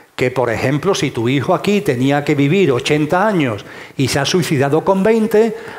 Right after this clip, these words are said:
ahora tiene que estar sesenta años ahí entre el plano de la material el plano físico y el plano de luz pillado en lo que los, eh, eh, los católicos llaman purgatorio.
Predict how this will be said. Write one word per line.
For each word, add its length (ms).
ahora 340
tiene 280
que 80
estar 280
sesenta 760
años 320
ahí 300
entre 280
el 80
plano 380
de 80
la 140
material 720
el 120
plano 220
físico 420
y 60
el 120
plano 280
de 120
luz 220
pillado 800
en 160
lo 120
que 140
los, 220
eh, 300
eh, 360
los 120
católicos 520
llaman 280
purgatorio. 640